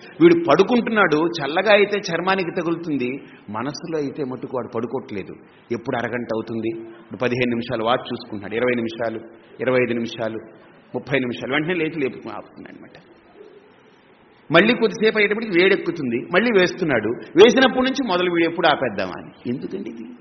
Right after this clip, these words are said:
సుఖం ఇస్తుంది, no doubt, కానీ వీడు ఎంత కష్టపడుతున్నాడు దానికి. ఆటో ఎక్కుతాం హాయిగా వెళ్ళడం కోసం,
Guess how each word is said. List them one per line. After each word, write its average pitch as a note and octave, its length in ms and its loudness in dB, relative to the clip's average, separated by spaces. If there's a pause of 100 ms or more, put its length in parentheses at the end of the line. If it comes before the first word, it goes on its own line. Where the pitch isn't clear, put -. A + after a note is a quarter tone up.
(360)
సుఖం A#3 420 -4
ఇస్తుంది, A3 420 -4
no E3+ 140 -2
doubt, F3 320 -2
కానీ F#3+ 140 -6
వీడు F#3 140 -4
ఎంత B2+ 140 -2 (100)
కష్టపడుతున్నాడు G3+ 580 -8
దానికి. - 360 -12 (4000)
ఆటో G#3 340 10
ఎక్కుతాం F3 380 4 (460)
హాయిగా A#3 260 -2
వెళ్ళడం F#3+ 320 2
కోసం, D#3 340 -6